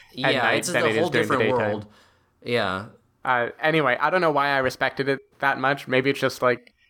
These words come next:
Speaker 1: compared to Godzilla's treatment of San Francisco, I enjoyed the
Speaker 2: <laughs>
Speaker 1: geography being, like, pretty accurate. And I'm also just kind of a, like, I don't, I, I've got some weird thing where I love knowing, like, where all the roads go and what all the neighborhoods are and stuff.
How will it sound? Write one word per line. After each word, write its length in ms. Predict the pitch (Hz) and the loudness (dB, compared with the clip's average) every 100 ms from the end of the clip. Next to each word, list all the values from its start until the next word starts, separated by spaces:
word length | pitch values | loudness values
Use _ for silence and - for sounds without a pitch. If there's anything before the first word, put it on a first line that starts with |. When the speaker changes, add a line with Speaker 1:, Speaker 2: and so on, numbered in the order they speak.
| _ | _
Speaker 1:
compared 420 | - 131 131 127 127 | -4 -2 0 -2 -2
to 100 | 127 | -8
Godzilla's 680 | 123 123 117 117 117 120 - | -2 -2 0 0 2 0 0
treatment 320 | 131 117 120 | -4 -2 -4
of 60 | |
San 180 | - 120 | -2 -2
Francisco, 640 | 117 123 123 - 127 135 - - | -2 -2 -2 0 0 0 -4 0
I 300 | 120 117 - | 2 4 2
enjoyed 360 | 127 127 127 | 2 2 2
the 100 | 220 | 2
Speaker 2:
<laughs> 100 | - | 0
Speaker 1:
geography 600 | 147 127 123 127 127 139 131 | 2 2 4 2 2 2 2
being, 340 | 131 127 127 | 2 2 2
like, 240 | 127 117 - | 0 -2 -4
pretty 340 | 131 127 123 | -2 -2 0
accurate. 540 | 117 123 - 170 165 - - - - - 359 370 - | 0 -2 -2 -4 -4 -12 -20 -20 -20 -10 -2 -2 0
And 180 | 175 185 | 2 2
I'm 140 | 170 | 2
also 220 | 180 185 180 | 0 0 -2
just 160 | 139 | -4
kind 200 | - 139 | -2 -2
of 100 | 131 | 0
a, 140 | 123 120 | 0 0
like, 340 | 117 113 - _ _ 415 403 - _ | 0 -4 -8 _ _ -20 -20 -20 _
I 120 | 131 123 | -2 0
don't, 140 | - | 0
I, 160 | 123 123 - | -2 -4 -4
I've 140 | 143 131 | -4 -2
got 180 | 156 | -4
some 260 | - 156 131 | -2 -2 0
weird 240 | 139 131 - | 0 0 0
thing 160 | 127 | 0
where 100 | 117 | 2
I 100 | 113 | 2
love 280 | 117 120 120 | 2 0 0
knowing, 340 | 117 113 117 | 2 2 2
like, 140 | 113 110 | 0 0
where 220 | 113 110 113 | 2 2 4
all 120 | 113 | 2
the 100 | 110 | 2
roads 360 | 113 110 110 | 2 2 0
go 260 | 113 110 110 | 0 2 4
and 140 | 107 110 | 2 2
what 120 | 113 | 2
all 100 | 113 | 2
the 60 | 110 | 2
neighborhoods 460 | 110 110 113 107 107 | 0 0 -2 -2 -2
are 120 | 101 | -2
and 120 | 101 | -4
stuff. 340 | - 107 107 | -2 -2 -2